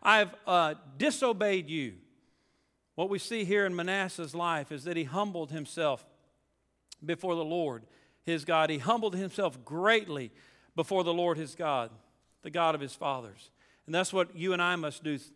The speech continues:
The next thing he's, we see here in verse thirteen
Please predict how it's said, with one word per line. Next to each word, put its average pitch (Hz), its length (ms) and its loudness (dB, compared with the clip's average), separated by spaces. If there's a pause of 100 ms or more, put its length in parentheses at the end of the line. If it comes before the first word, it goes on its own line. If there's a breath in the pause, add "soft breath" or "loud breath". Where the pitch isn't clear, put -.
(720 soft breath)
The 160 120 -2
next 214 240 2
thing 202 220 4
he's, 190 220 -6 (280)
we 170 100 -4
see 202 240 0
here 190 160 4
in 175 80 -2
verse 180 240 0
thirteen 190 680 -2